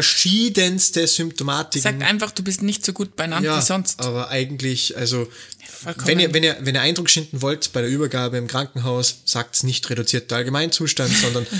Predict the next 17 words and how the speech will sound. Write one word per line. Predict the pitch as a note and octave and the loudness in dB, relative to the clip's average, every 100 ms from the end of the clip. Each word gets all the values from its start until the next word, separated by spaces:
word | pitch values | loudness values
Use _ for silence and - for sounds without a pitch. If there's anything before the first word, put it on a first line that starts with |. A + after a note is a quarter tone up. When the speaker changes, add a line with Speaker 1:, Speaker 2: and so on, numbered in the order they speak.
| F3 | -4
Speaker 2:
<laughs> | G#3 - | -8 -8
Speaker 1:
äh, | D#3 C3 | -4 -2
nennt's, | A#2+ C3 C3 C#3+ - | -2 2 4 4 4
Speaker 2:
Pro-Tipp | G3+ F#3 | 2 2
jetzt | F3 | 0
Speaker 1:
nennt's | C3+ F#3 D3 - - | 2 2 2 2 2
Speaker 2:
hier. | |
Speaker 1:
einfach | C#3+ D3+ D3+ - C3+ - - | 0 2 0 -2 -2 -4 -2
eure | A#2+ A#2+ A#2+ | 0 0 2
Symptomatiken. | - A#2+ G#2+ - B2+ G2 G#2 - A#2 - G#2 G2 | 2 2 -2 -4 -2 0 0 0 -4 -4 -10 -4
Speaker 2:
Schön. | - F3 | -4 -2
Speaker 1:
Ja, | A2+ B2 B2+ - | -2 0 -2 -2
sagt's | - B2 - | 0 0 -2
einfach | - A#2+ A#2 B2 A2 - - | -2 -4 -2 -4 -4 -8 -4
Tachykard, | A#2 - D#3 - A2+ A2 G#2+ - | -4 -2 -6 -2 0 0 -2 -10
Fieber, | - C#3 C3+ C3 C3 B2+ B2 - - - - | -2 2 2 2 2 2 2 -4 -10 -10 -10
dehydriert, | C3+ F3 F#3+ F3+ F#3 C3+ C#3 C3+ C3+ C3 | 0 4 6 4 2 0 2 4 4 2